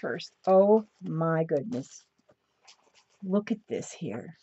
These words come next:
Oh, these are like little notes with the butterflies. Look how adorable those are. Ooh, I'll be able to use these for sure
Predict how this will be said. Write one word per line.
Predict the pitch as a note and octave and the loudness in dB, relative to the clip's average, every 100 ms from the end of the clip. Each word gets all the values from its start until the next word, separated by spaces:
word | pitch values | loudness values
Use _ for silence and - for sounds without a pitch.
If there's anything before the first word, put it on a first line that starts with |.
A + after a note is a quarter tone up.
| - - - _ _ _ - - _ - | -16 -16 -16 _ _ _ -20 -20 _ -2
Oh, | A3 | 0
these | G#3+ A3+ | 0 -2
are | D#4+ C4 | -4 -2
like | A3+ G3+ | -4 -2
little | E3+ D#3 | -2 -2
notes | D3+ D3+ G3+ D4+ - - - - - _ _ _ _ _ _ _ _ _ | -2 0 2 0 -4 -12 -18 -18 -18 _ _ _ _ _ _ _ _ _
with | G3+ G3 | -6 0
the | A3+ | 0
butterflies. | G#3+ C#4+ F4+ F4 - G#3 D3+ D3 - | 0 2 2 0 -4 -4 -4 -8 -4
Look | F#4 - | -4 -4
how | - F#3+ E3+ - - | -8 -4 -4 -4 -6
adorable | D3+ D#3+ E3 B3+ D#4 - F#4 B3+ G#3+ E3+ | -8 -8 -10 -6 -6 -8 -10 -6 -4 -4
those | E3 D#3+ D3+ - | -2 -4 -4 -10
are. | - D#3+ C3+ C3+ C#3 A3 _ _ _ _ _ _ _ _ _ _ _ _ _ _ _ _ _ F3 | -10 -8 -8 -10 -14 -20 _ _ _ _ _ _ _ _ _ _ _ _ _ _ _ _ _ -2
Ooh, | G#3+ D3+ - | 0 -2 -4
I'll | D#3+ G3+ | -4 -4
be | F#3+ - | -6 -8
able | C#3+ C#3+ - | -10 -10 -14
to | C#3+ C#3+ - | -16 -16 -6
use | E3 A3+ C#3+ - G3+ | -2 0 -2 -6 -2
these | A3 D3+ B2 - | 0 0 -4 -10
for | - - | -14 -12
sure | A2+ - A3 G#3+ C3 | -10 -8 -4 -4 -4